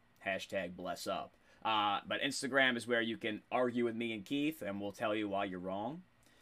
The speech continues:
So if you're interested in that, I'm at Tim Ferdinand on Instagram. He's at Keith Hernandez, two Z's. Uh, check out the website, beak brands dot com.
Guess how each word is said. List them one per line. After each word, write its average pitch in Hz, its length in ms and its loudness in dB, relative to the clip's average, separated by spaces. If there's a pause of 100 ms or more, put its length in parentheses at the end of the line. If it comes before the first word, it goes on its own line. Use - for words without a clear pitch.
(120)
So - 140 -2
if 92 80 -2
you're 104 100 -4
interested 101 500 -2
in 95 120 -4
that, 107 240 2
I'm 92 160 0
at 92 180 -4
Tim 95 160 -6
Ferdinand 104 500 -2
on 98 120 -4
Instagram. 101 560 -6 (380)
He's 98 180 -4
at 98 220 -2
Keith 104 200 -8
Hernandez, 101 540 -4
two 107 260 -6
Z's. 107 580 -6 (680)
Uh, 104 200 6
check 165 140 2
out 165 120 10
the 147 80 0
website, 160 440 6
beak 120 200 -4
brands 131 220 2
dot 135 180 4
com. 151 300 6